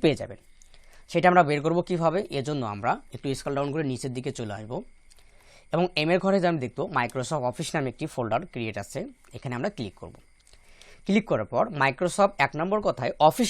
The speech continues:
ডকুমেন্টের যেসব আমরা কাজ করি, যেমন Microsoft Word, এরপর Excel, এরপর হচ্ছে PowerPoint, এরপর হচ্ছে Access, এগুলো আমরা সম্পূর্ণ জিনিসগুলোই আমরা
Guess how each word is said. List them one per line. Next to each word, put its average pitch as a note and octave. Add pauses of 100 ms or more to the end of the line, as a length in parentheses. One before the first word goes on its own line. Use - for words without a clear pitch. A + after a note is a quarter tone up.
(120)
ডকুমেন্টের D#3+ (680)
যেসব E3+ (200)
আমরা C3 (100)
কাজ B2+ (120)
করি, C3+ (200)
যেমন A#2+
Microsoft B2 (200)
Word, B2+ (880)
এরপর B2+ (280)
Excel, C3 (1000)
এরপর B2
হচ্ছে C3+ (100)
PowerPoint, B2 (340)
এরপর C3+
হচ্ছে - (240)
Access, - (1600)
এগুলো G#3 (100)
আমরা A#2 (560)
সম্পূর্ণ D#3+ (140)
জিনিসগুলোই G3
আমরা C3